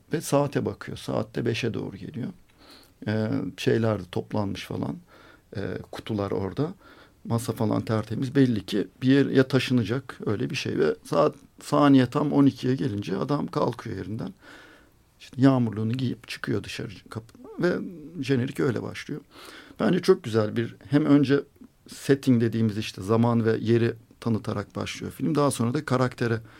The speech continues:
görüyoruz ve ona başlıyor. Emekli oluyor. Daha sonraki sahnede de emeklilik sahnesi. Ee,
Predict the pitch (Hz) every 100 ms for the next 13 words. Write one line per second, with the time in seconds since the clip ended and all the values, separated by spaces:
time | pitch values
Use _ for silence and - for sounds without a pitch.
0 | - - - - - 110 95 127 - 160
1 | 147 143 143 - 107 - - 220 - -
2 | 185 202 180 180 131 110 107 - - -
3 | 139 - 127 113 - - - 117 104 98
4 | 160 160 135 127 135 120 - - - _
5 | - - 101 92 - - 160 127 123 120